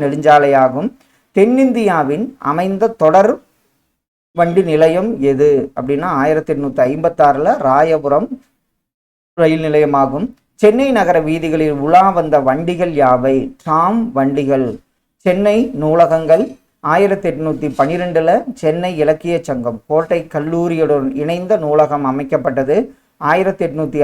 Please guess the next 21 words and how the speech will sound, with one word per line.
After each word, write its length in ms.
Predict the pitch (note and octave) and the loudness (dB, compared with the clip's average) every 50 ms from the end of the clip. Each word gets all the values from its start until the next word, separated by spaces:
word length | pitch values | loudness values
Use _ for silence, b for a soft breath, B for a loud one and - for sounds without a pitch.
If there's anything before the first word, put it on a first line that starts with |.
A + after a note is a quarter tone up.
| C3+ C#3 | 2 2
அறுபதுல 400 | D3 F3+ F3+ F#3+ G3 G3+ A3+ A#3 - D#3 | 2 0 0 0 0 2 2 2 2 0
கன்னிமாரா 480 | C#3 D3+ E3+ F3+ F3+ F3 E3+ E3 D#3+ D#3 D3 | -2 -2 -2 -4 -2 0 2 2 2 2 0
நூலகம் 400 | C#3+ C#3+ D3 C#3+ C3+ C#3+ D3+ G#3 D4 C4+ F#3 D3 | 0 0 0 0 0 0 -2 -2 -4 -8 -8 -8
இந்தியாவின் 540 | D#3+ D#3+ F#3 F3 E3+ D#3+ D3+ D3 C#3+ C#3 C3+ C3+ | -6 -4 0 2 2 2 2 2 -2 -2 -2 -4
முதல் 240 | C#3+ C#3+ E3+ G3 B3 A#3 - - | -2 0 0 0 0 -2 -4 -4
பொது 180 | D3+ D3 D3+ D#3+ E3 | -4 -2 -2 -2 -2
நூலகமாக 600 | D#3 D#3 D3+ C#3 C#3 C#3 C#3 C#3 C3+ C#3 C3 C3+ - - C3 | 0 2 2 2 2 0 0 0 -2 -2 -2 -2 -4 -4 -4
அமைக்கப்பட்டது. 680 | C3+ C#3+ C3+ D#3+ C#3 C3 C#3 C3 C3+ C3 C3 D3+ G3 - - _ _ _ _ _ - D3 D#3 | -4 -4 -4 -4 -2 -2 -2 -2 -2 -2 -2 -2 -2 -4 -4 _ _ _ _ _ -4 -2 0
ஆயிரத்தி 300 | F#3+ A3+ A#3+ A3+ G3+ - F3+ | 2 4 2 2 0 -2 -6
எட்நூத்தி 320 | C#3+ D#3+ D#3+ D3+ C3 D3+ D3 C3+ | -6 -4 -6 -6 -2 2 2 2
அறுபத்தி 400 | C#3+ - E3+ G#3 G#3 G#3 - E3+ D#3 D3 | 4 4 2 0 0 -2 -2 -4 -2 -2
ஒன்பதுல 360 | C#3+ D#3+ E3 E3+ E3+ D#3+ E3 G3 C4 C4+ - _ - | -2 -2 0 0 0 2 2 0 -2 -2 -4 _ -2
கீழ்த்திசை 640 | G3 G#3+ A3+ A3+ A3+ A3+ - G3+ F#3+ - G3+ G#3+ B3+ B3 - | 0 0 0 0 -4 -4 -2 -4 -2 -2 -2 -2 -4 -4 -4
சுவடிகள் 440 | E3 D3 D3 D#3 D#3 C#3+ D#3+ F3 G#3 F#3+ D3 C#3 | -4 -2 0 0 0 0 0 -2 -2 -2 -4 -4
நூலகம். 440 | C#3 C#3+ D#3+ D#3+ D#3 D#3 E3 F#3+ B3+ - b b b b b b b b D#3+ | -2 0 2 2 2 2 2 -4 -4 -6 b b b b b b b b 2
இரண்டாயிரத்தி 580 | D#3+ E3 F3 F3+ F3+ F3 F3 E3+ D#3 - D#3+ C#3 B2 | 2 2 4 6 4 6 4 4 -2 -4 -6 -2 -2
பத்துல 320 | D#3 D3+ - E3+ F3+ - E3+ - C#3 | -2 -2 0 0 0 0 2 0 -2
அண்ணா 220 | D3 D#3+ E3+ E3+ E3 D#3+ | -2 -2 -2 -2 -2 -2
நூற்றாண்டு 420 | D#3 D#3 D#3 D#3+ D#3 D3+ D3 D3 C#3 D3 | -2 -2 0 2 2 2 2 2 0 0
நூலகம் 360 | D3 D3+ D3 D3 B2 G#3 A#3+ - - C3+ C#3+ E3+ | 2 2 2 2 0 -2 -6 -6 -6 -4 -4 -4
ஆசியாவின் 520 | F3+ - F#3 E3+ E3 D#3 C#3 C#3+ C#3 | -4 -4 0 2 2 2 2 0 -4